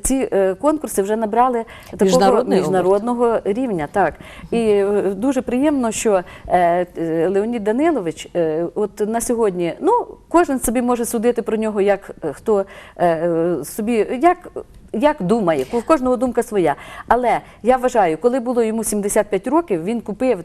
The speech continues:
Speaker 1: для українських музичних шкіл сімдесят п'ять білих фортепіано Стенвей. І всім там, де є талановиті діти України,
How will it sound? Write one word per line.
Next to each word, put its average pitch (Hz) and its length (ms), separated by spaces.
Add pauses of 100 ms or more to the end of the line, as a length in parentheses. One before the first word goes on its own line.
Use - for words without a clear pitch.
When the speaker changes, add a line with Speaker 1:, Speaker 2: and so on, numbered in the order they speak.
Speaker 1:
для 190 360 (200)
українських 220 600
музичних 196 560
шкіл 339 340 (260)
сімдесят 220 640 (140)
п'ять 233 460 (260)
білих 269 500
фортепіано 202 680
Стенвей. 151 560 (500)
І 247 220 (180)
всім 277 320
там, 262 220
де 233 80
є 220 120
талановиті 202 580
діти 185 260
України, 190 560